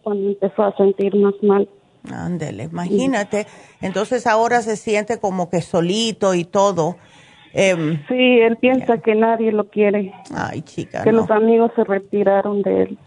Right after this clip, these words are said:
Speaker 2: Bueno, hay que
Speaker 1: Ujú.
Speaker 2: darle algo para su cerebrito, ¿ok? Porque esto
Speaker 1: Ujú.
Speaker 2: le pasa a los muchachos y yo he notado que le pasa a los adolescentes, ¿verdad?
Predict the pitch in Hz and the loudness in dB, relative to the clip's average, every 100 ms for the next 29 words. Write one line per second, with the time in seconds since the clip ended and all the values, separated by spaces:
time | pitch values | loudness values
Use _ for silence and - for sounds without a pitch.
0 | - - - - _ - - 185 165 156 | -20 -20 -20 -20 _ -16 -6 -2 0 0
1 | 160 - 214 226 262 247 240 247 214 220 | -4 -2 -2 0 0 2 2 2 0 0
2 | 220 226 214 190 185 185 175 175 170 170 | 0 -4 -2 -2 0 -2 0 2 2 2
3 | 160 139 - 139 _ - 170 165 208 233 | 0 -2 -6 -14 _ -12 -10 -4 -2 -2
4 | - 202 196 262 339 - 320 226 233 277 | -2 -4 0 0 0 0 2 2 2 0
5 | 226 220 214 226 254 - 262 233 226 214 | 2 2 2 2 2 0 -2 -2 -2 -6
6 | - 247 247 247 208 202 - _ _ _ | -2 0 0 -2 -4 -4 -8 _ _ _
7 | _ - 262 247 214 214 190 226 302 311 | _ -8 -4 0 0 -2 -2 2 2 0
8 | 277 262 240 240 269 247 202 202 208 220 | 0 2 0 2 2 2 2 0 0 0
9 | 208 202 220 277 262 240 226 220 208 208 | -2 0 -2 0 -2 0 0 0 0 -2
10 | 233 208 196 170 170 - - 185 196 185 | -2 -2 -2 -2 -2 -6 -14 -6 -4 -2
11 | 185 202 254 | 0 0 -2